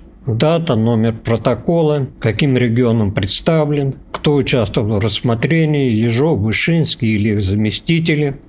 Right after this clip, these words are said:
Выписали архивные шифры, количество вынесенных решений,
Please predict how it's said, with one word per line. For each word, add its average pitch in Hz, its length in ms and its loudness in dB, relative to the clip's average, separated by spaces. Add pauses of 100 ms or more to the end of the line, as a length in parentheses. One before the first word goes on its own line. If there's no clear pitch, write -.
(140)
Выписали 123 540 0
архивные 117 520 0
шифры, 156 800 -2
количество 113 760 -2
вынесенных 107 1040 0
решений, 160 840 0